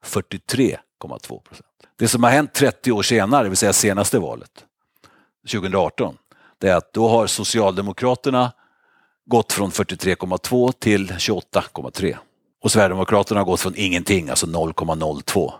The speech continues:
tusen röster ungefär, till sjutton och en halv procent. Det är det som har hänt i svensk politik. De andra partierna kan vara lite större och lite mindre, men det är Socialdemokraterna och S-, Sverigedemokraterna. Jag tycker det är ett,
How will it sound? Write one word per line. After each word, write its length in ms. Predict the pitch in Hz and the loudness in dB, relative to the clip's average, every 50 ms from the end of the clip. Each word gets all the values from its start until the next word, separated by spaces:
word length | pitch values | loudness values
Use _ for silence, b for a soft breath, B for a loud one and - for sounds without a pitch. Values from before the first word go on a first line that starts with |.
| _ _ - | _ _ -4
tusen 260 | - 98 85 - 95 | -2 0 0 0 0
röster 280 | 82 80 78 - - 95 | -2 -2 -2 -2 -2 -4
ungefär, 320 | 92 85 - - 53 - B B B B B B B B B B B B | -4 -4 -4 -6 -6 -6 B B B B B B B B B B B B
till 320 | - 117 98 80 78 76 - - | 2 2 2 2 0 -4 -10 -8
sjutton 480 | - - - - - _ - - 85 80 | -4 -2 -2 -2 -2 _ -6 -6 -4 -6
och 60 | 76 | -4
en 60 | 78 | -2
halv 280 | - 110 113 82 - - - _ | 2 2 2 2 0 -4 -14 _
procent. 460 | - - - - - - _ - - _ _ _ _ _ b b b b | -16 -16 -16 -18 -20 -20 _ -20 -20 _ _ _ _ _ b b b b
Det 100 | - 101 | -4 -4
är 40 | 95 78 | -4 -2
det 240 | - 110 120 151 151 | 0 2 2 4 2
som 180 | 120 - 98 78 | 2 -2 -4 -6
har 80 | 69 | -6
hänt 380 | - - 165 233 - - - - | -4 -2 0 -2 -2 -4 -6 -6
i 40 | - | -6
svensk 320 | - - - - - - | -6 -6 -8 -12 -18 -18
politik. 420 | _ - - - - - - - _ _ B B B B B | _ -20 -20 -20 -20 -20 -20 -20 _ _ B B B B B
De 120 | - 101 | -4 0
andra 200 | 107 107 113 135 | 0 2 4 2
partierna 420 | 135 - 151 156 160 156 156 156 147 | 2 2 2 2 2 4 4 4 4
kan 160 | - 147 147 | 4 2 2
vara 80 | 151 156 | 2 0
lite 200 | 160 156 - 139 | 0 -2 -4 -4
större 360 | - 156 147 139 143 143 95 | 0 2 2 4 4 2 2
och 80 | 120 | 0
lite 200 | 135 113 - 107 | -2 -2 -4 -4
mindre, 320 | 95 87 78 71 65 62 b b b b b - | -6 -6 -8 -8 -10 -12 b b b b b -10
men 100 | 110 113 | -2 0
det 140 | 113 127 135 | 4 4 4
är 120 | 131 117 b b b b b b b b b b _ _ _ _ _ _ _ _ _ - | 4 2 b b b b b b b b b b _ _ _ _ _ _ _ _ _ -12
Socialdemokraterna 1160 | - - - 151 147 - 165 156 147 135 131 127 123 101 117 110 104 - 113 110 104 98 98 b b b b _ - | -6 -2 0 0 2 4 4 4 4 4 2 0 0 0 -2 -2 -2 -2 -2 -2 -2 -2 -4 b b b b _ -6
och 200 | - 95 - _ _ - - - | -4 -4 -4 _ _ -20 -12 -6
S-, 200 | - - - - | -6 -4 -2 -2
Sverigedemokraterna. 640 | - 101 92 85 76 78 - - - - - 101 | 0 0 0 0 -2 -6 -12 -16 -18 -12 -6 -6
Jag 80 | 104 - | -4 -4
tycker 200 | - 135 - 160 | -2 0 2 4
det 80 | 139 127 | 4 4
är 60 | 123 | 2
ett, 160 | - - | 0 -2